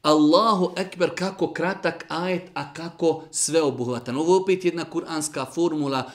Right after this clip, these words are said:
وَنُنَزِّلُ مِنَ الْقُرْآنِ مَا هُوَ شِفَاءٌ وَرَحْمَةٌ. Mi u Kur'anu objavljujemo ono što je lijek, ozdravljenje, izlječenje i milost.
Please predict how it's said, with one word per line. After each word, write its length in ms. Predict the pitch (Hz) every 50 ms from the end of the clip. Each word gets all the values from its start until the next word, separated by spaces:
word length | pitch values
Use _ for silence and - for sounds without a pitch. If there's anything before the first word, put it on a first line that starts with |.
| - _
وَنُنَزِّلُ 760 | 123 135 147 147 139 131 135 143 170 190 185 - 156 165 160 151
مِنَ 300 | 147 147 147 143 139 143
الْقُرْآنِ 760 | 139 131 - - 139 135 139 - 156 170 180 180 175 160
مَا 100 | 151 147
هُوَ 280 | 143 139 147 160 160 147
شِفَاءٌ 600 | 143 - 143 131 - - 143 139 165 202 208 -
وَرَحْمَةٌ. 460 | 220 233 226 202 180 143 147 139 107 - - - - - - -
Mi 220 | 151 185 247 277
u 100 | 277 247
Kur'anu 720 | - - 214 208 208 190 196 208 233 247 240 233 208 185 - - -
objavljujemo 600 | 156 147 147 175 196 208 202 208 214 202 196 202
ono 220 | 214 214 208 196 180
što 240 | - - - 190
je 360 | 185 185 190 180 185 - - - _
lijek, 680 | 131 147 151 175 196 208 208 185 151 123 101 - - - - - - _ _
ozdravljenje, 1040 | 156 165 143 123 139 160 160 151 143 143 160 170 185 208 226 226 220 180 139 110 - - - -
izlječenje 800 | 160 170 156 151 170 165 156 156 - 196 220 247 269 285 285 277 285 269
i 100 | 254 254
milost. 640 | 247 233 175 127 107 104 - - - - - -